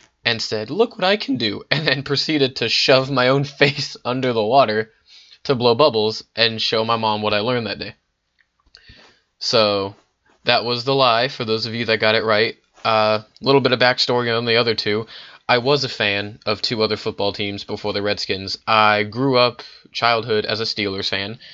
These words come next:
I actually had a Ben Roethlisberger jersey for a couple years, and I'm not sure what happened to it. I think I just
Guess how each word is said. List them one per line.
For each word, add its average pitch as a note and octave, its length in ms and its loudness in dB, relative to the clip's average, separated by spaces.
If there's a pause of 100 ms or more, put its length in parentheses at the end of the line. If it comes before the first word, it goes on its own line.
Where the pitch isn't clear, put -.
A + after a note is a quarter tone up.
(260)
I G#2+ 120 0
actually G#2 220 2
had G#2 120 0
a G2+ 60 -2
Ben G#2+ 240 0
Roethlisberger G2+ 640 -2
jersey G2+ 360 -4
for G2+ 200 -6
a G2 40 -8
couple G#2 300 -6
years, G2 360 -6
and A#2+ 160 -8
I'm D3+ 100 -8
not E3 180 -10
sure D3+ 200 -6
what C#3+ 140 -2
happened C3 300 -6
to F#2 120 -8
it. F#2+ 200 -8
I G2+ 100 -12
think A2+ 240 -12
I A#2 60 -4
just G#2+ 360 -6